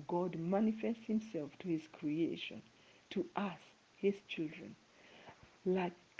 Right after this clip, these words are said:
he is covering himself, it's like he is clothed with light, this bright light, uh, like with a garment.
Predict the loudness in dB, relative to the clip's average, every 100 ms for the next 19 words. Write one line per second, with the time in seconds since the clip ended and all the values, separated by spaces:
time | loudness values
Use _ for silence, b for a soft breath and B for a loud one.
0 | -14 -16 -6 0 6 6 6 2 0 2
1 | 6 6 6 4 4 2 0 0 -2 0
2 | 4 4 4 0 0 2 2 0 0 6
3 | 8 8 6 0 -12 b b b b 10
4 | 10 12 12 12 12 8 4 -8 b b
5 | b 10 10 10 6 4 8 10 8 6
6 | 4 8 10 8 4 -4 b b b b
7 | b 0 2 2 0 -8 -16 2 6 6
8 | 8 8 8 4 2 0 -2 -8 -12